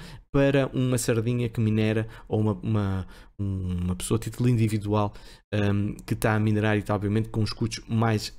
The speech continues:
ahm, agressivos. Agora, a tendência, se o preço continuar a cair, é de vermos mineradores a desligar máquinas e, ao desligarem máquinas, precisam de pagar,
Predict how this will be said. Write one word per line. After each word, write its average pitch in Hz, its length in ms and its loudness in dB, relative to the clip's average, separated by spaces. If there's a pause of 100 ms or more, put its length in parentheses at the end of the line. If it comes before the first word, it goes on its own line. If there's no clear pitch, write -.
ahm, 95 460 -2 (180)
agressivos. 101 440 -2
Agora, 143 320 4 (320)
a 220 200 6
tendência, 160 800 4 (100)
se - 160 -2
o 139 60 2
preço 160 340 4
continuar 131 460 2
a - 20 -2
cair, 117 440 2 (480)
é 135 180 4
de 113 140 -2
vermos 123 500 2
mineradores 117 560 4
a 107 40 4
desligar 101 360 -2
máquinas 113 560 0 (380)
e, 156 240 4
ao 117 100 4
desligarem 107 420 2
máquinas, 135 640 2
precisam 139 580 0
de 117 80 -8
pagar, 113 540 0